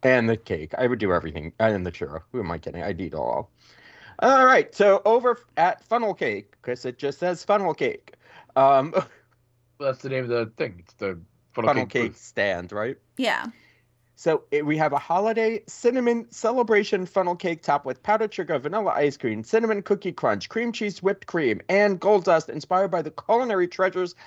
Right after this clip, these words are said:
Speaker 1: of the Kingdom of Roses in Disney's all-new animated musical film Wish. Do you think they're really going hard with the Wish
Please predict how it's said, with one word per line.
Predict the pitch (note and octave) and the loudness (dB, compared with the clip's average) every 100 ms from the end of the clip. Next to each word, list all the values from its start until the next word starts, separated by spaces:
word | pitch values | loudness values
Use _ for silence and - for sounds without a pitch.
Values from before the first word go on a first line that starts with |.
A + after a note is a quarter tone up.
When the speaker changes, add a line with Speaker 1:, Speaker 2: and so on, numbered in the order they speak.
| - _ D#3 | -20 _ -2
Speaker 1:
of | B2 | -2
the | C3 | -4
Kingdom | - C4 C4+ A3 | -4 -4 -2 -2
of | F3 | -2
Roses | F3 E3+ E3 D#3+ | 0 -2 -2 -6
in | B2 | -4
Disney's | F3+ F#3 G3 F3+ | -2 -2 -2 -4
all-new | - F#3+ G#3+ G#3+ | 0 0 2 0
animated | - D#3+ E3 D#3+ D3+ | 0 0 -2 -6 -6
musical | B2+ - C#3+ | -10 -8 -10
film | - C3 B2+ | -6 -4 -4
Wish. | G2+ E2 - - - | -4 -4 -8 -20 -18
Do | - | -6
you | B2 | -2
think | A#2 G#3+ | 0 0
they're | A3 D#3+ | 2 0
really | A#2+ C#3 B3 B3+ G#3 | 0 -4 -4 -4 -4
going | F3 F#3 F3+ | 0 0 0
hard | D3+ D#3+ D#3+ | -2 -2 -2
with | D#3 - | -6 -6
the | |
Wish | B2 B2 A2 - | -2 -2 -4 -14